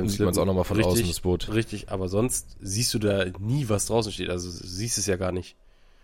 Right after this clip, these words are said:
Speaker 2: Ja,
Speaker 1: Auf der Autobahn
Speaker 2: das
Speaker 1: noch
Speaker 2: stimmt.
Speaker 1: vielleicht, aber ja.
Speaker 2: Ja. Ja,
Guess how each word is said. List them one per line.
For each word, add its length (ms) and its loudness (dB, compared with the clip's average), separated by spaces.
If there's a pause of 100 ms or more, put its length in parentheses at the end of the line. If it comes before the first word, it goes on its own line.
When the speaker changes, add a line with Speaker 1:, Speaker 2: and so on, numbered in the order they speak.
(380)
Speaker 2:
Ja, 120 4
Speaker 1:
Auf 100 -2
der 100 4
Autobahn 360 6
Speaker 2:
das 80 2
Speaker 1:
noch 20 -2
Speaker 2:
stimmt. 220 -2
Speaker 1:
vielleicht, 200 -6
aber 300 -10 (180)
ja. 140 -8 (1000)
Speaker 2:
Ja. 160 0 (1500)
Ja, 200 2